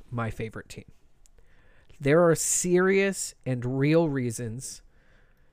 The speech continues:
to not believe that this team will do as well as they have historically done. Uh, their number's set at eight and a half in both books.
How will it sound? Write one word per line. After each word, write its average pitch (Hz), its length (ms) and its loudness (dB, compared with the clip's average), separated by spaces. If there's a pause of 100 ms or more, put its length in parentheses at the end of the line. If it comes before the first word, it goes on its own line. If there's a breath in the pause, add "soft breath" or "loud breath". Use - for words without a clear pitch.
(120)
to 139 200 -4
not 131 480 2 (920)
believe 123 640 0 (480 soft breath)
that 117 300 -2
this 131 240 -2
team 127 400 -4
will 123 180 0
do 123 340 -2
as 131 160 -2
well 113 300 -4
as 113 140 -6
they 110 140 -6
have 107 200 -8
historically 113 720 -10
done. 107 260 -16 (760 soft breath)
Uh, 110 260 -10
their 120 160 -2
number's 135 320 2
set - 380 0 (180)
at 113 380 -6 (100)
eight 135 160 -2
and 127 100 -6
a 107 60 -4
half 160 380 0
in 120 100 -6
both 113 380 -6
books. - 420 -4